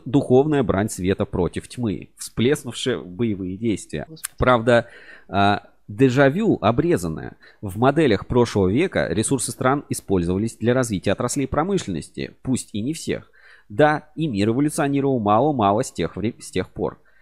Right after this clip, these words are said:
Speaker 1: Хотя бы в части промышленно-научных связей. А в наблюдаемой нынче за окном модели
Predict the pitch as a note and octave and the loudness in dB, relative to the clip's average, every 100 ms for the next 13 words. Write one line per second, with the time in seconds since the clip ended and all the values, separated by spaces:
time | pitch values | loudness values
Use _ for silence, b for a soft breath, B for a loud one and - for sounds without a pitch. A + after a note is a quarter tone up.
0 | b b A2 - F3 G2 - - G#2+ - | b b -2 2 0 0 -4 0 -2 -2
1 | G2 - G#2+ F2 E2 G#2 A#2+ A#2 E2 G2 | -6 -2 -2 -2 -4 -4 -2 -2 -4 -8
2 | - C#3+ B2+ C#2 - _ B B F#2+ G#2+ | -8 -4 -4 -4 -14 _ B B -2 0
3 | A2 A2+ G#2+ G#2 F2+ F2+ - G#2 F#2+ - | 0 0 2 2 0 -2 -4 -4 -4 -4
4 | D#2 E2+ D#2+ E2+ D2+ D2+ D2+ F#2+ D#3+ G2+ | -4 -2 -2 -4 -6 -6 -2 0 0 -2